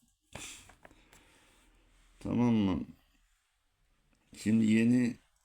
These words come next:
başlığımız en ideal ve en eğlenceli yöntemi.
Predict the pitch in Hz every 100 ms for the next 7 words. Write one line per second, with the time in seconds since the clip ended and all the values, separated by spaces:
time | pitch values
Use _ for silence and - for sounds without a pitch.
0 | _ - 98 110 107 110 117 117 110 117
1 | - 113 107 113 113 113 113 113 110 107
2 | 104 101 98 101 101 104 104 117 113